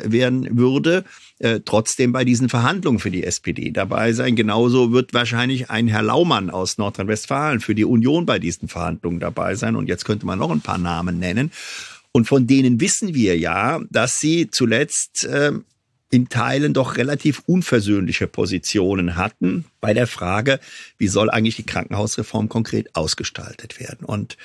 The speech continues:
ähm, deshalb erwarte ich jetzt nicht, dass es dann innerhalb von drei Wochen, äh, der Verhandlung oder vier Wochen auf einmal, äh, das ganz große neue, die ganz große neue Idee gibt, wie man, äh, diese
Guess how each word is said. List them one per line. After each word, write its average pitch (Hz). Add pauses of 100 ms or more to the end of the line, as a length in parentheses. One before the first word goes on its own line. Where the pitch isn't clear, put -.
(500)
ähm, 110 (580)
deshalb 151 (240)
erwarte 120
ich 131
jetzt 120
nicht, 151
dass 131
es 117
dann 110
innerhalb 117
von 104 (140)
drei 110
Wochen, 131
äh, -
der 117
Verhandlung 123
oder 113
vier 107
Wochen 143
auf -
einmal, 117 (120)
äh, - (220)
das -
ganz 127
große 120
neue, 113 (320)
die 117
ganz 120
große 123
neue 117
Idee 107
gibt, 147
wie 120
man, 107
äh, 104
diese 104